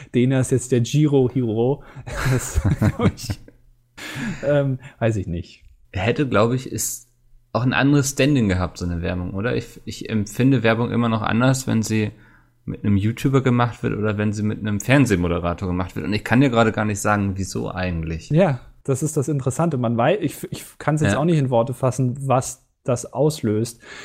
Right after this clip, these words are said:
Speaker 1: Ähm, und ich sehe das ja auch, äh, sehe für YouTuber Werbung machen und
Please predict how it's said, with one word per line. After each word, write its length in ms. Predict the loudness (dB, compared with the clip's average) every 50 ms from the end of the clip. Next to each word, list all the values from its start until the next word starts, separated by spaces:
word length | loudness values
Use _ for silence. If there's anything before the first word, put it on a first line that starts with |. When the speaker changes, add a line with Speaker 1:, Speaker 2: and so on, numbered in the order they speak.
| -20 -20 -8 -2
Speaker 1:
Ähm, 200 | 0 2 2 2
und 240 | 2 0 0 0 -2
ich 320 | -4 -6 -4 -2 -2 -2 2
sehe 220 | 4 4 4 4
das 160 | 4 0 -2 -2
ja 160 | -4 -2 -2
auch, 240 | -2 -2 -2 -4 -6
äh, 240 | -8 -6 -4 -4
sehe 340 | -4 -2 -2 -2 -2 0 -2 -4
für 160 | -4 -2 0
YouTuber 500 | 0 2 0 0 -2 -2 -2 -2 0 2
Werbung 260 | 2 2 2 2 0
machen 240 | -2 -2 -2 -4 -4
und 60 | -2